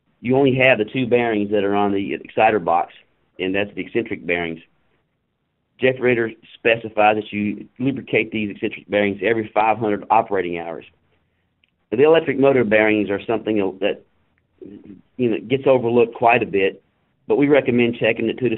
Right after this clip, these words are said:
six months, depending on the motor manufacturer and the recommendations. Again, all these steps and procedures and the type of grease that you would use are in every, uh, manual that we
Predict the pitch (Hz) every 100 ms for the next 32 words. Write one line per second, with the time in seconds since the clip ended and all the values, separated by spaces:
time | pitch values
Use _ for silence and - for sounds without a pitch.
0 | - 101 107 104 95 - - - 110 110
1 | 104 107 104 107 101 101 107 107 98 90
2 | 90 _ _ 95 95 92 - 95 101 101
3 | 98 82 - - _ _ _ _ - 107
4 | 127 113 90 - - 120 135 123 120 113
5 | 127 123 117 - - - - 127 120 -
6 | 107 104 - 123 120 113 107 95 - 90
7 | - 120 127 90 110 107 - 98 101 98
8 | 120 110 101 - - _ _ _ _ _
9 | 110 110 113 123 110 101 - _ _ -
10 | 127 120 113 101 104 _ _ - 98 90
11 | - - 113 120 113 110 -